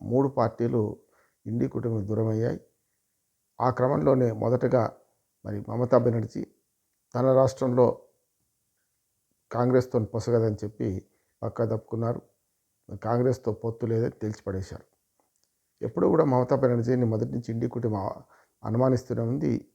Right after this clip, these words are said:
అనుమానం నిజమైంది కూడా. ఇటు పక్కన మనకు నితీష్ కుమార్ ఇప్పటి వరకు తొమ్మిది సార్లు ముఖ్యమంత్రిగా ప్రమాణ స్వీకారం చేయడం, కేవలం పదిహేడు, పద్దెనిమిది సంవత్సరాలు మాత్రమే అధికారంలో ఉన్నాడు. రెండు వేల మూడు నుంచి ఇప్పటి వరకు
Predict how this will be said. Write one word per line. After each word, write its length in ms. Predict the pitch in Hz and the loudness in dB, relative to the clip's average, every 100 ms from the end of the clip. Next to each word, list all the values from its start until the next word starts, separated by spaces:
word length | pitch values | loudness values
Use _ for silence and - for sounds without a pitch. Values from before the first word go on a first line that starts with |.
| - | -10
అనుమానం 340 | 117 113 120 117 | -4 0 0 0
నిజమైంది 440 | 107 113 107 98 | -2 -2 -2 -4
కూడా. 220 | - - - _ _ _ _ _ _ _ _ _ _ _ 135 | -10 -12 -14 _ _ _ _ _ _ _ _ _ _ _ -10
ఇటు 140 | 147 | 0
పక్కన 540 | 151 139 156 139 123 - _ - | 0 4 4 4 0 -4 _ -6
మనకు 480 | 117 107 104 101 - _ _ _ _ _ _ _ _ _ _ _ _ _ - | -4 -4 -4 -8 -10 _ _ _ _ _ _ _ _ _ _ _ _ _ -6
నితీష్ 300 | 127 156 143 | -4 -2 -4
కుమార్ 300 | - 95 92 _ _ _ _ _ _ - | -6 -6 -8 _ _ _ _ _ _ -12
ఇప్పటి 240 | 113 127 | 0 6
వరకు 220 | 131 131 | 6 4
తొమ్మిది 360 | 139 120 123 120 | -2 0 2 2
సార్లు 420 | 131 131 139 110 - _ _ - | 2 0 2 0 -2 _ _ -14
ముఖ్యమంత్రిగా 460 | 107 127 123 117 113 | -4 0 0 0 -2
ప్రమాణ 280 | 113 113 117 | -2 -2 -2
స్వీకారం 400 | 113 113 110 110 | -2 -4 -2 -2
చేయడం, 320 | 113 107 - _ _ _ _ _ - | -2 -4 -8 _ _ _ _ _ 0
కేవలం 340 | 127 139 139 110 | 4 6 4 2
పదిహేడు, 360 | 104 117 139 | -2 4 4
పద్దెనిమిది 400 | 135 117 120 127 | 4 0 0 0
సంవత్సరాలు 640 | 120 117 117 120 110 117 - - | 0 -2 0 0 0 -4 -6 -8
మాత్రమే 320 | 113 117 123 | -8 -2 0
అధికారంలో 480 | 104 107 117 113 110 | 0 -2 -2 -2 -2
ఉన్నాడు. 300 | 107 113 117 | -4 -4 -6
రెండు 180 | 101 113 | -2 2
వేల 140 | 117 | 2
మూడు 200 | 110 113 | 2 0
నుంచి 200 | 113 131 - | 0 -2 -6
ఇప్పటి 200 | - 107 | -6 -2
వరకు 320 | 107 - | -4 -6